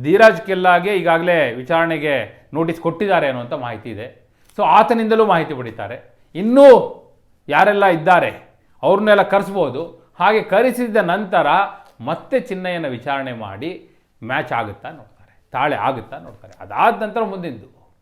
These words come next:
So ಹೀಗಾಗಿ ಮತ್ತಷ್ಟು ಕಾಯಲೇಬೇಕು, ತಾಳ್ಮೆ ವಹಿಸಲೇಬೇಕು. ನಾನು ಹೇಳ್ತಾ ಇರೋದು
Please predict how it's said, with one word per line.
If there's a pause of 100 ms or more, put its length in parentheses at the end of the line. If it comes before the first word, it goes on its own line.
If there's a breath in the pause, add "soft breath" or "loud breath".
(520)
So
ಹೀಗಾಗಿ (400)
ಮತ್ತಷ್ಟು
ಕಾಯಲೇಬೇಕು,
ತಾಳ್ಮೆ
ವಹಿಸಲೇಬೇಕು.
ನಾನು
ಹೇಳ್ತಾ
ಇರೋದು